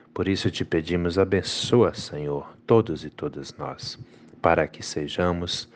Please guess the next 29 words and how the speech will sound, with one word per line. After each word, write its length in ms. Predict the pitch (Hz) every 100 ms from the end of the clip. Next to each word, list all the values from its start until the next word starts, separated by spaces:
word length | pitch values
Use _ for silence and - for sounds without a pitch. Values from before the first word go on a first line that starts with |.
| - - -
para 240 | 82 80
que 200 | 76 -
vivamos 760 | 78 76 71 90 110 110 98 87
e 60 | 82
hajamos 680 | 78 76 82 82 78 - - - - -
da 100 | 98
maneira 720 | - 78 76 - 143 143 - - _ -
que 120 | 92
te 240 | - -
agrada. 600 | 78 76 71 65 64 - - - - - -
É 80 | 76
o 60 |
que 100 | -
nós 320 | 80 92 95
te 100 | -
pedimos 640 | - 101 87 87 82 - - _ _ _
e 60 | 76
desde 440 | 73 110 131 107
já 260 | 98 - 82
também 460 | - 107 82 82 85
te 160 | -
agradecemos. 1040 | 78 78 73 73 - - 76 65 - - - - - -
Em 100 | 82
nome 240 | 80 80
do 120 | 76 73
nosso 320 | 80 98 101
Senhor 520 | - 139 92 85 - - _ _ -
e 100 | 131
Salvador 720 | - 107 87 85 71 73 73